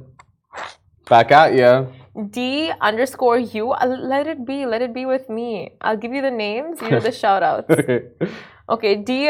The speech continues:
Speaker 2: underscore U underscore R underscore B underscore A, well, then one two three four says,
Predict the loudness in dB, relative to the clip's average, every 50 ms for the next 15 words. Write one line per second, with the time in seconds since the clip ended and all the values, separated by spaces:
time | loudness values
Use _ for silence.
0 | 2 2 2 0 0 -2 -2 0 0 2 2 0 -2 -4 -6 -4 -4 -2 -2 -2
1 | -4 -4 -4 -2 -2 0 2 4 4 4 4 4 2 0 -2 -2 -4 -6 -4 -2
2 | -2 -2 -2 -4 -6 -6 -4 -4 -4 -4 -4 -6 -10 -14 -16 -12 -6 -2 -2 -2
3 | -2 -2 -4 -4 -2 -2 0 -2 -2 -4 -8 -8 -8 -4 -2 0 0 0 -2 -4
4 | -4 -6 -8 -6 -8 -8 -6 -4 -2 -2 -4 -4 -4 -4 -4 -4